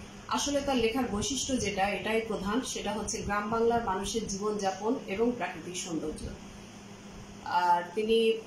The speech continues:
ইচ্ছামতি উপন্যাসের জন্য রবীন্দ্র পুরস্কার পেয়েছেন। তার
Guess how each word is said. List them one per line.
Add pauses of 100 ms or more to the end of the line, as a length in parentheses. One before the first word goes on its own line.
(500)
ইচ্ছামতি
উপন্যাসের
জন্য
রবীন্দ্র
পুরস্কার
পেয়েছেন। (400)
তার